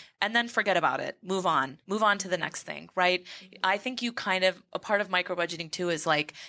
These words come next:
Speaker 1: you really can't depend on anything until it happens. So it's sort of like, make your best efforts, but, like, don't get too attached to anything. Have a backup, have three plans past your original plan. Like, it's about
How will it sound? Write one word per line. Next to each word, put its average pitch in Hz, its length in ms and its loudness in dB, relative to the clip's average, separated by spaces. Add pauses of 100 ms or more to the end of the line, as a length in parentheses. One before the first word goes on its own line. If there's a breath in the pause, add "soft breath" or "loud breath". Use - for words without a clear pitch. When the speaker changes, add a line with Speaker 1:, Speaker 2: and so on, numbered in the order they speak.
(120)
Speaker 1:
you 196 120 -2
really 214 140 4
can't 214 260 -2
depend 175 400 -4
on 165 140 2
anything 156 340 -4
until 151 280 -4
it 160 80 -6
happens. 151 600 -6 (220 loud breath)
So 185 220 2
it's 170 140 0
sort 202 240 2
of 180 140 4
like, 165 300 0 (340 soft breath)
make 220 220 0
your 247 100 0
best 202 300 0
efforts, 175 680 0
but, 170 200 2
like, 165 240 0
don't 190 200 2
get 196 140 -8
too - 140 -4
attached 175 480 -4
to 175 80 -4
anything. 156 580 -4 (240 loud breath)
Have 190 340 2
a 180 120 0 (160)
backup, 170 400 2
have 190 260 2 (160)
three 214 300 -2
plans 175 760 2 (220 loud breath)
past 180 400 -2
your 180 260 4
original 170 480 2
plan. 160 520 0
Like, 156 320 0 (220 loud breath)
it's 196 200 -2
about 180 420 2